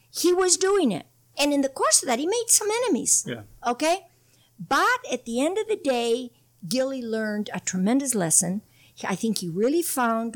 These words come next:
Speaker 1: where his place in society is, where his place is in Brawley society, and he decided to become engaged. And anybody that does what Gilly did has got my respect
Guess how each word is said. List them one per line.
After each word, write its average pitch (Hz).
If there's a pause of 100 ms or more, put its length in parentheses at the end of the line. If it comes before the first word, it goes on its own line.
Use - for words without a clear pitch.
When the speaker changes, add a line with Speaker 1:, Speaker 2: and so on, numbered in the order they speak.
Speaker 1:
where 196
his 214
place 196
in 202
society 202
is, 170 (420)
where 190
his 240
place 214
is 208
in 156
Brawley 156
society, 302 (600)
and 185
he -
decided 220
to 220
become 180
engaged. 170 (240)
And 180 (120)
anybody 277 (120)
that 202
does 214
what 226
Gilly 196
did 247 (260)
has -
got 214 (140)
my 175
respect 208